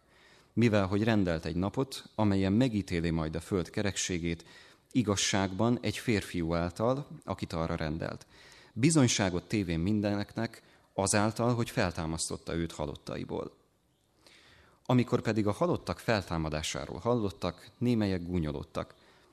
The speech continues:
mások pedig mondták: "Majd még meghallgatunk téged e felől." És ilyen módon Pál kiment azok közül.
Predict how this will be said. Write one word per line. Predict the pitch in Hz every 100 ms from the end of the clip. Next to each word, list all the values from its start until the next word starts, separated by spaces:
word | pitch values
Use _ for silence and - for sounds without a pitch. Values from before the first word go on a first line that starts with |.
| _
mások | 131 107 -
pedig | - 80 82
mondták: | 110 104 92 85 - - -
"Majd | 160 165
még | 127
meghallgatunk | 95 85 73 73 76 90
téged | - 80 73
e | -
felől." | - - 78 - - _ _ _ _ _ _ _ - - -
És | - 110
ilyen | 165 135
módon | 98 107 90
Pál | 82 92 85
kiment | - 85 76 76
azok | - - -
közül. | - 90 85 85